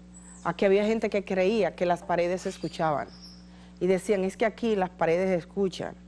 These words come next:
Era una sensación de mucho más persecución o vigilancia, y yo lo dije ese día, que la que se pudiera sentir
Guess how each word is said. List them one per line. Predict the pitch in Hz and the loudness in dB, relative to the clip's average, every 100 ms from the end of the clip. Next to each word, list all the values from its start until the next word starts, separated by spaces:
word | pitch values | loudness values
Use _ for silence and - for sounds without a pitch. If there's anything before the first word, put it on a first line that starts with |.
| - - - - - - - | -20 -20 -20 -20 -20 -20 -6
Era | - 214 | 2 4
una | 254 269 240 | 6 4 2
sensación | 247 220 208 180 170 143 175 | 0 0 -2 -2 -2 -2 -4
de | 180 | -2
mucho | 180 170 185 | 0 0 0
más | 190 226 | 0 0
persecución | 247 233 233 214 190 196 175 | -2 -2 -2 -2 -2 -2 0
o | |
vigilancia, | 175 180 196 269 285 311 330 - - - - - - - - | 2 2 2 -2 -4 -6 -8 -18 -20 -20 -20 -20 -20 -20 -6
y | 175 | 0
yo | 170 | 4
lo | 196 | 4
dije | 202 | 2
ese | 196 208 | 2 2
día, | 202 233 262 359 - - - - - - - - | 2 2 0 -2 -10 -20 -20 -20 -20 -20 -20 -10
que | - | 4
la | 262 | 4
que | 247 | 4
se | 247 247 | 0 0
pudiera | 240 240 262 | 0 2 0
sentir | 262 262 240 262 262 | 0 -4 0 0 0